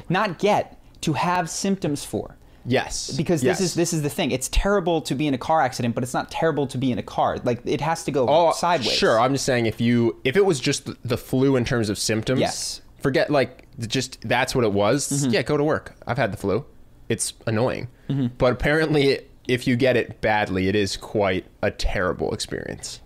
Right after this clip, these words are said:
Speaker 1: That's, and I'm not, I'm not, really not trying to take sides. That's also true of the flu. Now, the, now the difference is the flu we have vaccines for. So the populations that are most at risk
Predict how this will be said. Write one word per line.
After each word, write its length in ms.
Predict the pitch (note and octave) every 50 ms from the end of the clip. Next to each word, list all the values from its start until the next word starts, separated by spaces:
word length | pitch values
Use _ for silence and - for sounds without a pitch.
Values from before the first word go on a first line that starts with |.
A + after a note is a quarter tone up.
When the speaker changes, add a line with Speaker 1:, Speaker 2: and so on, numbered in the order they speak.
| -
Speaker 1:
That's, 320 | - C3+ C3 C3 - - - _ - - - - - - -
and 140 | C3 C#3 C#3
I'm 100 | C3 C3+
not, 280 | C3 C3 C#3 C#3+ - -
I'm 80 | A2+ A2+
not, 260 | A#2 B2 - - B2
really 160 | C#3 C#3+ C#3 C3
not 140 | A#2+ A2 -
trying 140 | - A#2
to 60 | G#2 -
take 100 | A2+ -
sides. 220 | - A#2+ - -
That's 180 | - A2 - -
also 280 | - B2+ B2 B2 - B2+
true 220 | - - C3 A#2
of 80 | G#2+ F#2+
the 80 | - -
flu. 360 | - - A2+ A2 G2 C#2+ - -
Now, 140 | - A2+ G#2+
the, 180 | B2 C3+ -
now 200 | D3 C#3+ B2+ A#2+
the 80 | A2+ A#2
difference 300 | G#2 - F#3+ - - -
is 120 | C3 A#2+ -
the 60 | B2+
flu 240 | - - C#3 D3+ C3+
we 80 | C3+
have 180 | B2+ C#3 A#2 A2
vaccines 460 | A2 G#2 G2+ - - C3 A#2+ A2 -
for. 160 | - - -
So 160 | - - B2 A#2
the 100 | A#2 -
populations 640 | - C#3 C3+ C3 - B2+ B2 B2 B2 B2+ C3+ A#2+
that 80 | A#2+ A2
are 80 | G#2+
most 280 | A2 A2+ A2+ A2 - -
at 60 | -
risk 460 | F#2 G2 G#2+ B2+ D#3+ - - - -